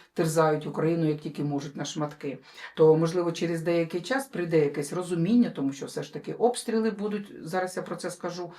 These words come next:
От, і, ну, хоча обстріли не дуже впливають уже, як ще можна обстрілювати Україну? Тобто, врешті-решт, треба буде що-, щось закінчувати, і це, от, е, оцей,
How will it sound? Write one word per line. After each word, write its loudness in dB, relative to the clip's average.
От, 0
і, 0
ну, -4
хоча 2
обстріли 2
не -2
дуже 0
впливають 2
уже, -2
як 2
ще -6
можна -2
обстрілювати -4
Україну? -6
Тобто, -4
врешті-решт, 8
треба 4
буде 0
що-, -2
щось -2
закінчувати, 0
і 0
це, -2
от, -6
е, -8
оцей, 0